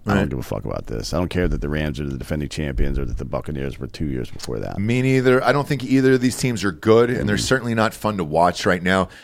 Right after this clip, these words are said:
Speaker 2: Matter of fact, it's fucking painful. Uh, watching Brady like this, and I've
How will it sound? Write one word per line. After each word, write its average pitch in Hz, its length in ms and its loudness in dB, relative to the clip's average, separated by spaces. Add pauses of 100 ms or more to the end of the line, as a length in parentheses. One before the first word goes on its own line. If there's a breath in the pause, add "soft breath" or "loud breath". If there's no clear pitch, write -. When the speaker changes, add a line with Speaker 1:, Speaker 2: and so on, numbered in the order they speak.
(120)
Speaker 2:
Matter 143 180 4
of 117 60 -2
fact, 110 300 0
it's - 80 -12
fucking 107 320 -2
painful. 90 540 -4 (340 loud breath)
Uh, 90 200 0
watching 127 400 2
Brady 113 600 0 (540)
like 117 260 0
this, 131 300 2
and 120 100 0
I've 135 320 -2